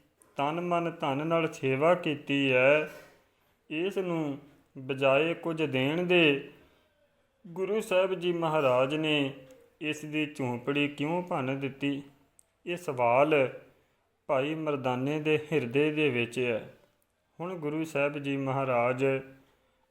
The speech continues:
ਉਸ ਦੀ ਝੁੱਗੀ ਚੋਂ ਬਾਹਰ ਨਿਕਲੇ ਨੇ, ਥੋੜ੍ਹਾ ਦੂਰ ਨਗਰ ਦੇ ਵਿੱਚ ਗਏ ਤੇ ਭਾਈ ਮਰਦਾਨੇ ਨੇ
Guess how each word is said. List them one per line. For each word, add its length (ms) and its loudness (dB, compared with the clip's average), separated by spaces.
ਉਸ 280 -6
ਦੀ 220 -2
ਝੁੱਗੀ 400 -4
ਚੋਂ 300 -4
ਬਾਹਰ 340 6
ਨਿਕਲੇ 480 0
ਨੇ, 320 0
ਥੋੜ੍ਹਾ 300 0
ਦੂਰ 580 2
ਨਗਰ 420 0
ਦੇ 220 2
ਵਿੱਚ 220 0
ਗਏ 520 6
ਤੇ 160 -4
ਭਾਈ 400 0
ਮਰਦਾਨੇ 720 0
ਨੇ 360 2